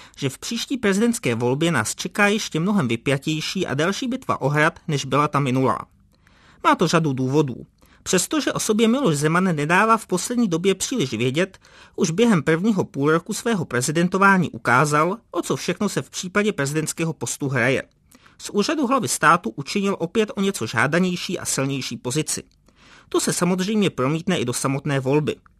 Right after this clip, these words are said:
Protože cena možné výhry stoupla, naroste i vyhrocenost celého klání.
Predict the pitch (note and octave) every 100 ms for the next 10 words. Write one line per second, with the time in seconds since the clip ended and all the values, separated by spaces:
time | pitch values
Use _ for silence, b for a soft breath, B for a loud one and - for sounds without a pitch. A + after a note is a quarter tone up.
0 | B B B B B3 C4+ A3 F3+ - F#3+
1 | G#3+ G#3 G3 A3 G3+ G3 E3 - - D3
2 | - G3 G#3 - b b A3+ C#4 - B3
3 | B2+ C3 E3+ E3+ E3 D#3 - B2+ A#2+ C#3+
4 | D3 C#3 B2 C3+ A2+